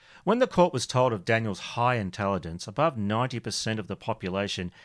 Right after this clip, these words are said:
he again showed the court his creepy as fuck smile. <laughs> Daniel Kelso claimed he lied to the police about having gone to Morgan's unit because he was scared of having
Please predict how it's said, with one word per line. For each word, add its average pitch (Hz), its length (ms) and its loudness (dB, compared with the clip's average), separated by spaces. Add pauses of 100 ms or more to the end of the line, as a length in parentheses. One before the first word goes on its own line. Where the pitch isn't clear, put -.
he 220 200 -2
again 156 440 0
showed 123 420 0
the 135 120 -4
court 101 320 -4
his 95 200 -8
creepy 90 440 -6
as 85 140 -8
fuck - 300 -8
smile. 82 560 -6 (440)
<laughs> 90 80 -10 (1600)
Daniel 196 280 4
Kelso 123 480 2
claimed 113 360 -2
he 120 80 -6
lied 131 340 0
to 175 60 -10
the 156 120 -8
police 110 340 -6
about 113 260 -2
having 131 280 -6
gone 127 280 -2
to 156 80 -6
Morgan's 110 440 -4
unit 95 240 -4
because - 300 -12
he 101 100 -8
was 92 120 -8
scared 123 420 -4
of 135 80 -8
having 120 320 -6